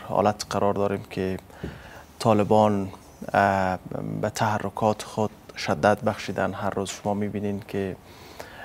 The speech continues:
اه، در کناری که هدفشون این است که سر نیروهای ما حملات تهاجمی رو بکنن و در اطراف و اکناف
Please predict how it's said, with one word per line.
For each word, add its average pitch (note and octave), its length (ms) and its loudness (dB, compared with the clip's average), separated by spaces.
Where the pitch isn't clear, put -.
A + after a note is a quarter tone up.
اه، G2+ 200 8
در G#2+ 180 6
کناری A#2 640 6
که A2 320 4
هدفشون A2 640 4
این A2+ 100 2
است G#2+ 160 0
که - 60 -2
سر G#2+ 200 2
نیروهای A2 360 6
ما A2 420 4
حملات G#2 360 0
تهاجمی G#2 420 -2
رو G2 180 -2
بکنن G#2 440 -2
و F#2+ 200 -2
در G2+ 180 6
اطراف G2+ 420 2
و G#2+ 40 4
اکناف G#2 520 2